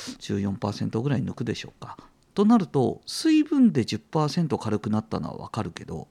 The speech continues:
あと二パーセント、四パーセントは何が抜けたのっていうと、やっぱり焦げて炭になって、成分が焼け落ちたんですよ。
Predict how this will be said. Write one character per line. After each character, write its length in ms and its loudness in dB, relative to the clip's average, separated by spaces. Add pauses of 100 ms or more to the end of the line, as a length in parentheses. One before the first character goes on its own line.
(480)
あ 100 6
と 160 4
二 140 8
パ 200 2
ー 40 0
セ 100 6
ン 60 8
ト、 120 2
四 180 2
パ 180 0
ー 20 0
セ 140 0
ン 60 0
ト 100 0
は 80 -2
何 260 6
が 100 0
抜 120 -4
け 100 -6
た 140 -10
の 80 -8
っ 40 -12 (300)
て 80 -4
い 60 -4
う 60 -12
と、 340 0 (400)
や 120 2
っ 140 -2
ぱ 140 0
り 300 2 (340)
焦 160 4
げ 160 2
て 160 0
炭 280 0
に 300 4
な 100 -8
っ 40 -12 (180)
て、 260 -2 (340)
成 340 4
分 220 2
が 240 -4
焼 160 -2
け 100 -2
落 160 -4
ち 60 -2
た 80 -12
ん 80 -20
で 80 -20
す 80 -14
よ。 80 -18